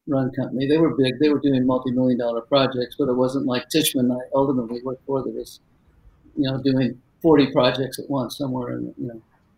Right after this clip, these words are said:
know, uh, they'd have one or two going at a time. And I was working on one of their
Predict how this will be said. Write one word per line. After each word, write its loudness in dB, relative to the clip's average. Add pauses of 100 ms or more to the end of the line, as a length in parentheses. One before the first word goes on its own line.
(320)
know, -6
uh, -4 (240)
they'd 8
have 6
one 8
or 4
two 2
going 0
at -4
a -18
time. -2 (540)
And 6
I 10
was 6
working 6
on 8
one 8
of 6
their 6